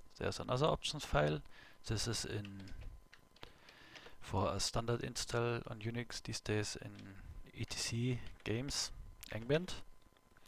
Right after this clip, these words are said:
edit. Those are the so-called edit files. Or the pref files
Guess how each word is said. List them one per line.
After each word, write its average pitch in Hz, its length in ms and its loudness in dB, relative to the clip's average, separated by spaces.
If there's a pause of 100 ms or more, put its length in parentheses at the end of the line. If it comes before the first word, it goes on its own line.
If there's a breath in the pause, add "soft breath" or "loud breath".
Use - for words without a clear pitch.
(540 loud breath)
edit. - 440 0 (960)
Those 107 220 -2
are 95 240 -2
the 92 80 0
so-called 95 460 0
edit - 220 -4
files. - 500 -2 (2250 loud breath)
Or 98 80 2
the 92 160 -2
pref - 240 2
files - 480 0